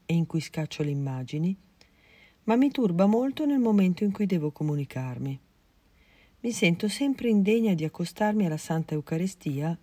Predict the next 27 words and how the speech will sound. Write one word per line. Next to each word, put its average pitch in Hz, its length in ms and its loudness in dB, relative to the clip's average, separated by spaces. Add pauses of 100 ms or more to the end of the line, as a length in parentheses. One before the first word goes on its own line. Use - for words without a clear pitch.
(380)
e 233 100 -4
sporca 151 640 -4
davanti 147 420 -4
a 139 60 -6
Dio. 127 280 -10 (1300)
Ho 226 100 2
già 277 160 0
confessato 254 640 -4
tantissime 233 640 -2
volte 147 380 -4
questi - 320 -8
peccati 147 680 -6 (640)
e 214 140 4
non 226 180 4
so 247 260 -2
fino 156 260 -2
a 151 40 -4
che 175 140 -2
punto 220 600 -2
non 208 180 2
abbia 190 240 2
fatto 175 400 -2
delle 143 240 -2
confessioni 143 960 -4 (380)
e 180 120 0
comunioni 165 560 2
sacrileghe 143 800 -6